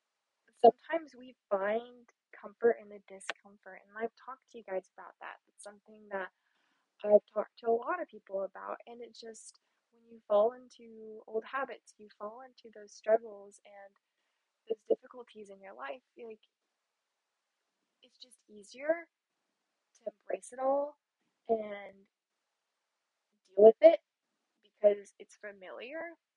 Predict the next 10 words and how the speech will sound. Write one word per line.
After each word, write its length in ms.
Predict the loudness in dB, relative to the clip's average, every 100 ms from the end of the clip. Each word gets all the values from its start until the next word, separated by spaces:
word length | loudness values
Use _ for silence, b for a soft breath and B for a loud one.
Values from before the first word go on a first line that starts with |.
| _ 4
than 220 | 8 8 6 -10 _ _ _ _ _ _ _ _ _ _ _ _ _ _
put 180 | _ -20
yourself 560 | -20 0 2 8 8 6 -6 _ _ _ _ _ _ _ _ _ -8 -6 -2
in 60 |
an 60 | 2
uncomfortable 560 | 4 2 -2 -18 -6 -6
situation 960 | -6 -20 -10 -8 -8 -10 -12 -16 -18 -20
where 560 | -10 -8 -4 0 0 -2 _ _ _ _ _ _ _ _ _ _ _ _ _ _ _ _ _ _
you, 520 | -20 -12 -10 -8 -8
um, 260 | -8 -8